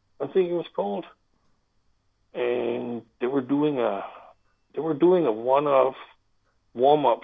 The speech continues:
show in upstate New York in a town called Elmira, and it just so happened that my old,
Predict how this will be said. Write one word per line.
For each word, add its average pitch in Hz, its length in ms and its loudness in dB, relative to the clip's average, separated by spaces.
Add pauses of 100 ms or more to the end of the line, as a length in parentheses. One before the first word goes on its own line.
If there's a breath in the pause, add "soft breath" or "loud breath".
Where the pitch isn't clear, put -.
show 117 280 2
in 107 120 -4
upstate 120 460 -2
New 110 100 -8
York 127 340 0
in 110 140 -6
a 104 60 -6
town 110 300 -4
called 107 240 -2
Elmira, 113 580 2 (480 loud breath)
and 113 100 -6
it 101 140 -10
just 131 200 0
so 131 160 6
happened 127 480 -2
that 95 340 -2 (1400)
my 131 240 2
old, 120 360 2